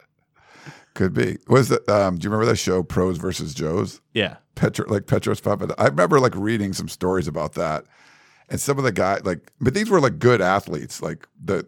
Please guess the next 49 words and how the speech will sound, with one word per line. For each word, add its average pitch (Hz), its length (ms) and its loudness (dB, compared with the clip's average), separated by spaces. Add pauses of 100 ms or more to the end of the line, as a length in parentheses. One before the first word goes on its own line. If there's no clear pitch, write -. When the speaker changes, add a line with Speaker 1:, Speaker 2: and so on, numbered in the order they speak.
Speaker 1:
the 85 100 -10
Joes 85 520 0
were, 98 100 -4
like, 90 240 -4
there's 107 220 -4
a 101 60 0
lot 117 180 6
of 101 60 0
them 92 120 0
that, - 100 -4
like, 85 200 -8
oh, 107 120 4
they 90 120 -4
might 90 180 -2
have 82 240 -8
played, 80 380 -6
like, 80 180 -8
college 71 240 -6
basketball 71 380 -8
or - 60 -6
Speaker 2:
Right. 101 100 0
Speaker 1:
something. - 280 -10 (220)
They're 185 140 4
trying, 131 500 0
but 107 160 2
it's 101 140 -2
like 98 180 0 (320)
Herschel 120 320 4
Walker, - 420 -2
you 104 80 -2
know, 104 120 0
like, 104 180 0 (240)
you're 120 180 4
gonna 110 220 2
get 101 240 -2
trucked. - 580 0 (140)
And, 95 100 0
Speaker 2:
Right. 90 200 0
Speaker 1:
uh, 87 180 -4 (400)
so 113 460 2
there 151 120 2
were 180 100 2
some 131 240 0
really 120 240 4
kind 101 200 0
of 90 80 -2
interesting 92 380 -4
stories, 90 480 -2
like, 85 180 -6